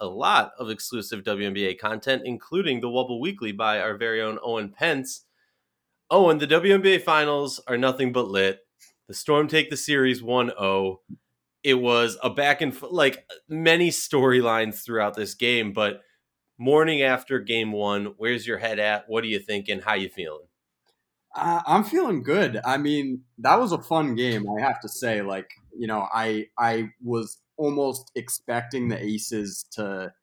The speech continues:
Speaker 2: to get blown out after such a ex-, exhausting five-game series with Connecticut and just going up against a well-rested,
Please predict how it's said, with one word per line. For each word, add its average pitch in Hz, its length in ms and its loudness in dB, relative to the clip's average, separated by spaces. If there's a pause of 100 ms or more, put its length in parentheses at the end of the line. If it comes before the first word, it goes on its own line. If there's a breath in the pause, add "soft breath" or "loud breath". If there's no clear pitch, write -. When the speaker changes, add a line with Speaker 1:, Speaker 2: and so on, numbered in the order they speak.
(420)
Speaker 2:
to 156 100 0
get 123 180 -2
blown 117 260 2
out 90 260 -2
after 113 400 2
such 120 500 -4
a 104 380 -2
ex-, - 440 -8
exhausting 104 960 -6 (480)
five-game 104 500 0
series 98 440 -4
with 98 160 -12
Connecticut 98 640 -8 (440)
and 110 140 -4
just 110 180 -4
going 117 300 2
up 110 120 -4
against 110 280 -4
a 123 60 0
well-rested, 110 960 0